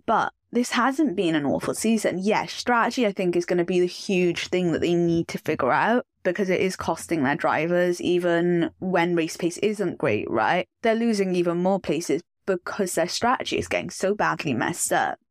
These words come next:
But saying that, let's just have a quick look at their stats. So yes, third in the constructors with four hundred six points, the only non-Red Bull win with one win,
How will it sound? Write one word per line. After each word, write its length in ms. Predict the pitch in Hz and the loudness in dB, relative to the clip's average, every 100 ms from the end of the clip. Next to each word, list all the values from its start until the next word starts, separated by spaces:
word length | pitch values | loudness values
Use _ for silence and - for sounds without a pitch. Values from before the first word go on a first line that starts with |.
| _ 202 | _ -6
But 280 | - 233 175 | 0 0 0
saying 260 | - 254 240 | 0 0 2
that, 160 | 143 | 2
let's 200 | 113 - | 2 0
just 120 | - - | -2 0
have 140 | 233 | 0
a 60 | 190 | -2
quick 300 | - 196 - | -4 -4 0
look 200 | 175 - | -2 0
at 220 | - 160 - | -2 -2 -2
their 100 | 156 | -2
stats. 500 | - - 180 160 - | -2 -2 0 0 -4
So 220 | - 208 | -2 0
yes, 340 | 190 160 - - | 2 0 -6 -4
third 220 | 262 285 | 0 2
in 80 | 277 | 2
the 80 | 233 | 2
constructors 680 | 220 196 196 120 180 180 | 0 -2 -2 -2 -2 -2
with 160 | 180 175 | 0 -4
four 220 | - 180 | -2 -2
hundred 340 | 180 160 160 - | 0 0 -2 -2
six 320 | 104 - - - | -6 -8 -14 -4
points, 580 | 254 247 240 - - - - | 0 0 -2 -6 -14 -10 0
the 160 | 220 | 0
only 600 | - 208 220 214 214 208 190 | 2 2 2 4 4 2 2
non-Red 560 | 190 180 185 165 156 | 2 2 2 0 0
Bull 240 | - 160 160 | 0 0 2
win 420 | 175 202 226 247 | 2 2 4 2
with 200 | 175 165 | 2 0
one 380 | 170 170 196 175 | 0 0 0 0
win, 500 | 175 170 170 175 | 0 2 2 0